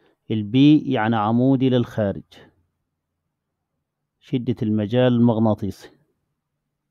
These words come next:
على بروتون،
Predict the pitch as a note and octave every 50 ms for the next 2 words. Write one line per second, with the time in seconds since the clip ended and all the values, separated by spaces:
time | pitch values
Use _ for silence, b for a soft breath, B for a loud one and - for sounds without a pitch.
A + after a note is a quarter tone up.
0 | _ _ _ _ _ _ _ _ _ _ _ _ _ _ _ _ _ _ _ _
1 | _ _ _ _ _ _ _ _ _ _ _ _ _ _ _ _ _ _ _ _
2 | _ _ _ _ _ _ _ _ _ _ _ _ _ _ _ _ _ _ _ _
3 | _ _ _ _ _ _ _ _ _ _ _ _ _ _ - B2 C3 F3+ F#3+ F3
4 | D#3+ C3 C3 C3 C3 B2+ A#2+ - - D3 D#3 E3+ F3 F3+ F3+ F#3+